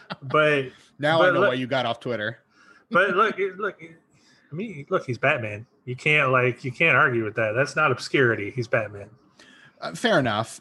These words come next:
Speaker 2: And, but again, and that's, that's another, like, big follow-up to his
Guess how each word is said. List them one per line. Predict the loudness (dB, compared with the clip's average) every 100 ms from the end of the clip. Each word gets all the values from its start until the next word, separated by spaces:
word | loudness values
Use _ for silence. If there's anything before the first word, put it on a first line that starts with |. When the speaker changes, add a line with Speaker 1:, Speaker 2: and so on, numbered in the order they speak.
| -6
Speaker 2:
And, | -4 0
but | 0
again, | 2 2 2
and | 2 2
that's, | 0 -4 -8 -2
that's | 0 2 2
another, | 2 2 2 2
like, | 0 -2 -4
big | -4 -4
follow-up | 0 2 4 4 4 2 0 -6
to | -4 -2
his | 0 2 2 0 -2 -6 -10